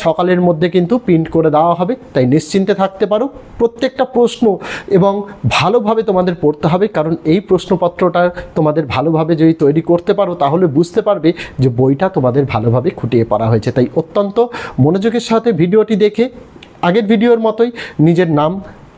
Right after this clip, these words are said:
আর তার পাশে একটাই কমেন্টের মধ্যে এক থেকে চল্লিশের কোন দাগের কোনটা সঠিক উত্তর, সেটা কমেন্ট করে জানাতে হবে। পাশাপাশি আমাদের যদি বাংলার গোটা সিলেবাসের নোটসের ভিডিও বা বোর্ডের নমুনা প্রশ্নপত্রের ভিডিও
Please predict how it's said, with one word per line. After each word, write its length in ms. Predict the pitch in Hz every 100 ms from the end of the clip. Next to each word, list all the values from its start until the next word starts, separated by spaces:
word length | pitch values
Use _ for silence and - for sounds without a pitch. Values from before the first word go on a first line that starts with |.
| -
আর 200 | 147 151 - -
তার 180 | 147 147
পাশে 340 | 143 147 - 202
একটাই 400 | - 160 - 208
কমেন্টের 440 | 208 202 202 202 202
মধ্যে 260 | 208 185 226
এক 140 | 165 - -
থেকে 180 | 190
চল্লিশের 440 | 190 185 185 180 202
কোন 160 | - 185 185
দাগের 260 | 175 185 175
কোনটা 240 | 160 160
সঠিক 320 | 156 139 185
উত্তর, 240 | 180 175 233
সেটা 260 | - 127
কমেন্ট 300 | 120 120 120 120
করে 140 | 202
জানাতে 320 | 156 107 107
হবে। 160 | 110 113
পাশাপাশি 440 | 135 - 165 175 190 - -
আমাদের 320 | - 156 185 185
যদি 200 | 190 190
বাংলার 400 | 151 151 180 175
গোটা 260 | 143 143
সিলেবাসের 500 | 175 - 170 175 185
নোটসের 380 | 165 160 - 180
ভিডিও 260 | 156 160 180 165
বা 120 | 165
বোর্ডের 320 | 143 156 175
নমুনা 280 | 147 165 185
প্রশ্নপত্রের 640 | 185 - 190 170 - 180
ভিডিও 280 | 156 160 180